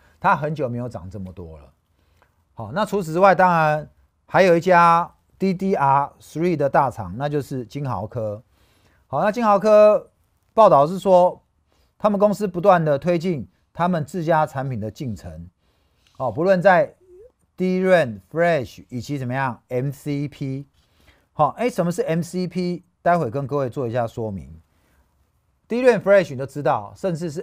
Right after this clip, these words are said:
S ram，有没有？好，那现在公司开始怎么样？加速十九奈米的D ram记忆体的I C研发，然后也完成二十八奈米的nand Flash 的产品的量产。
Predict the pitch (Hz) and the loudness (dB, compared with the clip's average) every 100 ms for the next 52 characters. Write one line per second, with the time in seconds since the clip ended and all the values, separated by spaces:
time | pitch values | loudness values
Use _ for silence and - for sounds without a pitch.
0 | - 135 117 131 117 78 _ 113 127 147 | -10 -10 -8 -6 -6 -10 _ -10 -4 -4
1 | 107 - _ _ _ _ - 160 - _ | -4 -10 _ _ _ _ -2 -2 -4 _
2 | _ _ - 277 240 285 202 247 196 - | _ _ -4 -4 -2 -2 4 4 4 -2
3 | - _ - 202 - 190 190 143 117 120 | -20 _ -2 -2 -4 0 0 0 -6 -8
4 | 113 185 175 175 143 - 160 139 127 151 | -2 0 0 -2 -10 -12 -8 -6 -4 -4
5 | 110 98 107 98 78 _ 143 143 135 113 | -6 -8 -10 -14 -18 _ -8 -6 -6 -8
6 | 131 127 127 - 85 95 87 _ 110 117 | -10 -10 -10 -12 -14 -14 -16 _ -10 -10
7 | - 107 95 87 101 98 _ _ _ - | -8 -12 -12 -12 -14 -16 _ _ _ 0
8 | 180 190 143 135 143 156 156 160 202 180 | 2 2 0 0 0 -2 -6 0 2 2
9 | 151 165 156 165 135 101 101 107 117 165 | 0 0 0 -2 -4 -6 -10 -10 -6 -4
10 | 170 175 - - 131 135 110 - 98 107 | -2 -4 -10 -6 -2 -2 -4 -12 -12 -12
11 | 87 _ _ 117 131 123 92 95 120 87 | -12 _ _ -14 -12 -12 -14 -12 -12 -14
12 | 78 | -20